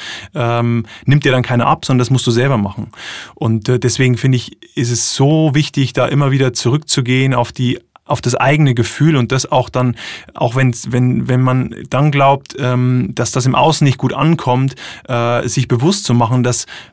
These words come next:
wenn du die Erwartungen erstmal im Außen weiter erfüllst, es danach hilft dir dann, helfen dir die Leute, die diese Erwartungen aufstellen, auch nicht weiter, äh, sondern die sind dann weg und dann, äh, stehst du dann nämlich, ähm, mit deinem Problem, was du dir selbst geschaffen hast, dann auch alleine da.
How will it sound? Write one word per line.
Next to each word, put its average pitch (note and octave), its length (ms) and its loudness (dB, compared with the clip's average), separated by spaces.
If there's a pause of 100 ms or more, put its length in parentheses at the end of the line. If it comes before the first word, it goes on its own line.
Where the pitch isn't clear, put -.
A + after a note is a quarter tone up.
(120)
wenn B2+ 240 0
du B2 320 0 (120)
die - 140 -4
Erwartungen C3 500 2
erstmal B2+ 300 0
im A#2+ 80 0
Außen C3 360 2
weiter B2 220 2
erfüllst, B2 680 0
es - 120 -4
danach B2 480 2 (120)
hilft C#3+ 260 0
dir C3 80 2
dann, B2+ 340 0
helfen C3+ 280 0
dir A#2+ 100 2
die F3+ 100 2
Leute, D#3+ 280 4
die C#3 100 0
diese C3 200 0
Erwartungen B2+ 420 2
aufstellen, B2 420 0
auch C#3 220 2
nicht G#2 180 -2
weiter, A2+ 360 -4 (360)
äh, A#2+ 220 0
sondern B2 260 2
die B2+ 120 2
sind E3 180 2
dann B2 160 2
weg - 360 -4
und A#2 220 0
dann, D3 280 2
äh, C3+ 260 0
stehst - 280 -4
du B2 40 -2
dann A#2+ 100 2
nämlich, B2 340 0 (340)
ähm, B2 360 2
mit A#2+ 240 2
deinem A#2+ 300 4 (120)
Problem, E3+ 600 2
was C3 180 0
du B2 80 -4
dir B2 100 2
selbst A#2+ 240 0
geschaffen C3 440 0
hast, B2 180 -2
dann A#2 100 0
auch A2 160 0
alleine A2+ 320 0
da. C3+ 260 -2